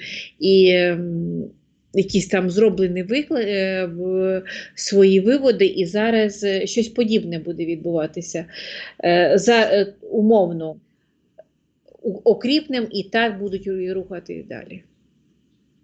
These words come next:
Чи може? Може, але це не буде армія як армія.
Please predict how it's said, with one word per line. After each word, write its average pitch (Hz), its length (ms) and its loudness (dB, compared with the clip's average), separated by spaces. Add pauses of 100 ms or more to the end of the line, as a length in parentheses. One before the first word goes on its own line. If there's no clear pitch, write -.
(4000)
Чи - 200 -6
може? 233 420 2
Може, 262 580 2
але 202 380 0
це 233 300 0
не 233 180 2
буде 233 440 0
армія 214 480 0
як 196 180 -6
армія. 170 560 -8